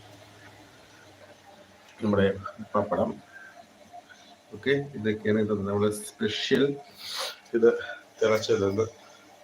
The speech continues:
തിളക്കിയ സമയത്ത് വൈബ്രേറ്റ് ചെയ്ത് താഴെ വീണതാണ്. ഏകദേശം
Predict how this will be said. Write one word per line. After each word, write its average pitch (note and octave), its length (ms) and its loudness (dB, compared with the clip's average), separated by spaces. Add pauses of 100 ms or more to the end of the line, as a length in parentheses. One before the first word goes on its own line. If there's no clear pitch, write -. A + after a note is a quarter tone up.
(120)
തിളക്കിയ A2+ 340 2
സമയത്ത് A2+ 300 2
വൈബ്രേറ്റ് A2+ 400 4
ചെയ്ത് G#2+ 140 0 (380)
താഴെ G#2 240 4
വീണതാണ്. G2+ 420 -2 (4000)
ഏകദേശം A2+ 300 6